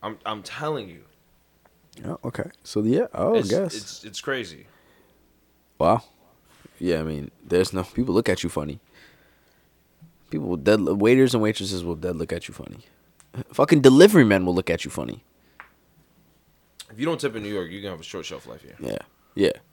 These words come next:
Speaker 2: So.
Speaker 1: 'Cause you just can't come back to that restaurant. Like, I had the worst service, uh, yesterday. Everything took forever. Uh, I asked for a drink. Took twenty minutes to get a drink. Food didn't come out for an hour and change. My food was warm, but it wasn't hot.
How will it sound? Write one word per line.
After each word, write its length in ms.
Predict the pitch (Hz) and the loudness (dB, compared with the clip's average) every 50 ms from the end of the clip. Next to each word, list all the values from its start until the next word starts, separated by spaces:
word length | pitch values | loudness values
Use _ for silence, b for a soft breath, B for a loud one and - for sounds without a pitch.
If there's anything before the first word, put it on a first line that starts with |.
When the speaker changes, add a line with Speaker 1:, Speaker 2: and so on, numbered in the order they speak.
| _ _ _ _ _ _ _ | _ _ _ _ _ _ _
Speaker 2:
So. 460 | - - 98 90 82 80 73 - - _ _ _ _ _ _ _ | -8 -4 0 0 0 0 -2 -4 -8 _ _ _ _ _ _ _
Speaker 1:
'Cause 160 | - 90 90 | -20 -16 -16
you 80 | 117 | -14
just 160 | 143 135 120 - | -12 -12 -12 -10
can't 180 | - 117 107 - | -8 -10 -10 -10
come 120 | 113 107 | -10 -8
back 140 | 107 107 107 | -8 -8 -6
to 80 | 110 | -6
that 80 | 107 107 | -6 -6
restaurant. 360 | 113 127 - - 101 95 - | -6 -8 -10 -12 -14 -14 -12
Like, 120 | - 92 110 | -12 -10 -10
I 40 | |
had 140 | 127 135 120 | -8 -8 -8
the 80 | 104 101 | -8 -8
worst 240 | 101 113 117 117 - | -8 -8 -8 -8 -8
service, 380 | 139 127 123 117 107 - - - | -8 -8 -8 -10 -12 -14 -14 -12
uh, 320 | - 101 101 98 95 95 92 _ _ | -10 -8 -8 -8 -8 -10 -12 _ _
yesterday. 440 | - 101 98 - - 104 101 98 98 - _ _ _ _ _ _ _ _ _ b b b b b b b b b b b b b b _ _ - | -14 -14 -14 -12 -12 -12 -12 -12 -12 -16 _ _ _ _ _ _ _ _ _ b b b b b b b b b b b b b b _ _ -12
Everything 360 | - 113 117 117 110 120 113 | -10 -10 -8 -10 -10 -12 -12
took 140 | - 110 95 | -12 -14 -12
forever. 560 | - 104 85 95 113 110 110 110 107 110 113 _ _ _ _ _ _ - | -10 -8 -6 -6 -6 -6 -6 -10 -10 -12 -16 _ _ _ _ _ _ -12
Uh, 40 | - 87 92 92 92 | -10 -8 -8 -6 -6
I 180 | 87 67 90 101 | -6 -6 -6 -8
asked 120 | 104 - | -8 -10
for 120 | - 104 92 | -12 -14 -14
a 60 | 87 | -14
drink. 360 | 87 95 107 110 113 110 95 | -14 -12 -12 -12 -12 -12 -14
Took 160 | - - 95 | -16 -18 -18
twenty 220 | - - 107 104 107 | -16 -14 -12 -12 -12
minutes 200 | 107 107 101 98 | -12 -12 -14 -14
to 60 | 98 | -14
get 80 | 90 82 | -14 -14
a 60 | 82 | -16
drink. 360 | 85 101 101 101 104 98 - _ _ _ _ _ _ _ | -16 -14 -14 -12 -12 -14 -16 _ _ _ _ _ _ _
Food 220 | _ - 113 104 | _ -14 -14 -14
didn't 120 | 107 101 - | -14 -14 -14
come 140 | 101 98 | -12 -10
out 140 | 95 90 90 | -10 -10 -10
for 100 | - 90 | -12 -14
an 80 | 87 - | -14 -12
hour 280 | - 92 98 98 95 95 | -10 -8 -8 -8 -8 -10
and 80 | 95 | -12
change. 460 | 95 - 104 101 98 95 98 95 92 - | -12 -12 -12 -10 -10 -12 -14 -16 -14 -12
My 140 | 90 92 | -12 -12
food 260 | 98 - - 101 101 90 | -12 -12 -14 -16 -16 -16
was 120 | 87 90 | -18 -18
warm, 480 | 92 92 95 98 98 98 98 95 98 107 _ _ _ _ _ _ _ _ _ _ _ _ _ _ _ _ _ _ _ _ _ _ _ | -14 -12 -12 -10 -10 -10 -12 -14 -16 -18 _ _ _ _ _ _ _ _ _ _ _ _ _ _ _ _ _ _ _ _ _ _ _
but 80 | - 98 | -10 -10
it 60 | 92 | -10
wasn't 220 | 98 98 85 85 | -10 -12 -16 -16
hot. 520 | - - - 104 101 104 101 101 95 - | -18 -14 -10 -6 -6 -4 -4 -6 -8 -12